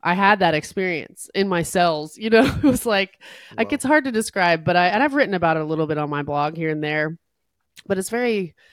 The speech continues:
Speaker 1: yeah, it, it really changed the trajectory for me from nihilism to a sense of love and, and, and of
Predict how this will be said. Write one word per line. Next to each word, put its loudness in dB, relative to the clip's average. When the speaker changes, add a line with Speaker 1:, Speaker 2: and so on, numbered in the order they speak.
Speaker 1:
yeah, 4
it, -2
it 0
really 0
changed -4
the -10
trajectory -6
for -8
me -6
from -4
nihilism -4
to -10
a -10
sense -2
of -10
love -2
and, -6
and, -8
and -6
of -10